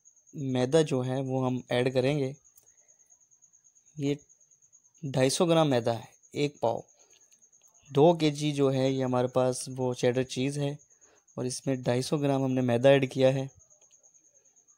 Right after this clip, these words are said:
मैदा ज़रा अच्छे तरीके से आपने साइडों में, बिल्कुल कोनों-कोनों में भी आपने ऐड कर देना है। अभी इसके बाद जो है वो हम, ये आप देख सकते हैं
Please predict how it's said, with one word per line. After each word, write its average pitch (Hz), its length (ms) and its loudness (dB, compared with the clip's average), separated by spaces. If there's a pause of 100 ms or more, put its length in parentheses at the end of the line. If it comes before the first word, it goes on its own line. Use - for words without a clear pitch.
(480)
मैदा 127 300 -2
ज़रा 135 180 2
अच्छे 131 240 -2
तरीके 139 320 -2
से 135 80 -2
आपने 127 240 0
साइडों 123 340 0
में, 127 200 -4 (420)
बिल्कुल 127 320 -4
कोनों-कोनों 131 540 -2
में 135 100 0
भी 131 140 0
आपने 123 280 0
ऐड 120 160 -2
कर 117 160 -6
देना 127 240 -2
है। 127 120 -8 (1600)
अभी 131 180 -4
इसके 135 280 -4
बाद 127 300 2
जो 135 160 -4
है 127 220 -4
वो 127 200 -2
हम, 131 340 -4 (3500)
ये 151 80 2
आप 139 160 2
देख 143 200 0
सकते 147 300 -2
हैं 143 220 -2